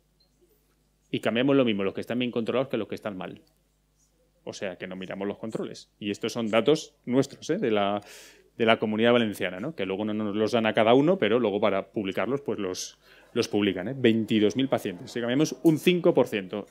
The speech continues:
Y da igual, ya os digo, da igual que esté bien o mal controlado. Con lo cual yo creo que aquí todos tenemos bastante, bastante faena para, para hacer, ¿no? Y un poco a raíz del caso Salva, dos ideas más rápidas. El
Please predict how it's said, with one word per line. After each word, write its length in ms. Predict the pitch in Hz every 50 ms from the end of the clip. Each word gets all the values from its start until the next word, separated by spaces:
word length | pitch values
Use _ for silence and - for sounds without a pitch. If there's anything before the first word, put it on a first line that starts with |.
| -
Y 140 | 175 151 135
da 160 | 131 143 151
igual, 360 | 147 135 135 147 151 180 208
ya 100 | 180 131
os 60 | 123 120
digo, 280 | 135 139 151 175 214 -
da 220 | 139 135 135 135
igual 360 | 135 127 135 143 160 208 247 -
que 80 | - -
esté 180 | - - 135
bien 300 | 120 131 160 202 233 220 -
o 100 | - 131
mal 200 | 127 120 117 -
controlado. 500 | 120 110 101 104 101 95 92 95 95 - - - - - - _
Con 120 | - 107
lo 40 | 98
cual 140 | 95 113 131
yo 80 | 147 139
creo 160 | 139 143 135
que 80 | 135
aquí 180 | 120 104 135 147
todos 260 | 143 139 131 131 127
tenemos 300 | - 135 123 117 127 131
bastante, 580 | 127 120 123 - 120 117 110 123 120 120 127 - -
bastante 480 | 135 131 131 - - 131 131 123 143
faena 320 | - - 120 123 127 135 135
para, 480 | 135 127 107 101 98 98 98 95 95 -
para 180 | - 113 107 98
hacer, 260 | - - 104 90 -
¿no? 80 | 127 147 - - - - - - - - -
Y 100 | 135 147
un 60 | 156
poco 180 | 151 165 147 156
a 40 | 139
raíz 200 | 127 127 135 139
del 500 | 147 147 143 139 139 143 143 143 139 139
caso 200 | 160 151 143 156
Salva, 400 | 139 147 147 151 165 175 185 - - 135
dos 260 | 123 131 131 - -
ideas 600 | 139 117 127 123 120 - - - - - - - -
más 440 | 131 127 135 147 170 170 170 - - 156 135
rápidas. 680 | 127 143 156 160 170 170 170 185 208 233 - - - - - - - - - - _ _ _ _ _ _ _ _ _ _ _ _ _ _ _ -
El 220 | 143 139 131 113